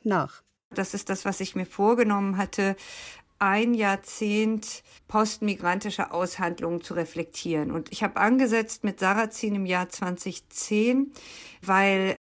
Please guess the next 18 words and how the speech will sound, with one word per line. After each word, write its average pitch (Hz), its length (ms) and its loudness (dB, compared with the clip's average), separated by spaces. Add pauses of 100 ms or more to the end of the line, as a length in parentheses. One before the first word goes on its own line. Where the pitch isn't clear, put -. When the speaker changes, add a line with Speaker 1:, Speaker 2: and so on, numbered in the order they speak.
(140)
Speaker 2:
tatsächlich 208 720 -2
das 202 400 0
eine 185 500 0
Zäsur 214 720 2
war. 165 340 -2 (300)
Denn 214 160 4
wir 208 100 2
können 226 220 2
natürlich 220 400 2
Migrationsgeschehen 220 1160 0
immer 262 280 6
in 196 260 0
Wellen 208 360 0
verhandeln. 180 420 -4
Das 185 160 -4
ist 220 220 -6
nie 233 300 6
linear. 190 680 2